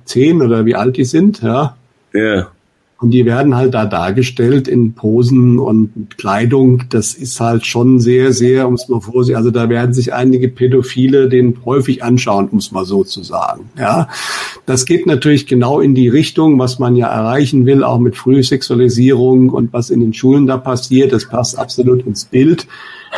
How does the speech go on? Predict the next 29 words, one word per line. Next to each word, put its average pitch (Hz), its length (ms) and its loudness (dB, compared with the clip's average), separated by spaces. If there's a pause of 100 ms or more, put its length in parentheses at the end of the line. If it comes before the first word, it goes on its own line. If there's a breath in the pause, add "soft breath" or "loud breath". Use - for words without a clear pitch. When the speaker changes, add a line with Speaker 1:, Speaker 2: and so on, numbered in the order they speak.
(240 loud breath)
Speaker 1:
Aber 131 180 -2
daran 135 320 2
sieht 131 220 0
man 139 160 0
halt 120 180 0
auch, 127 500 -4
äh, 131 200 0
wie 131 200 0
offen 185 360 0
man 147 320 2
momentan 131 540 0
versucht, 139 520 0
diese 127 240 2
Sachen 131 420 0
wirklich 127 380 -4
in 127 60 -12
die 131 120 -8
Öffentlichkeit 135 800 -2
zu 123 200 -4
bringen 147 260 2
und 131 100 2
als 135 240 -2
normal 151 520 2
darzustellen. 110 680 -4
Darum 143 300 0
geht 156 240 0
es 120 220 -2
ja, - 300 -6
ne? 147 220 -2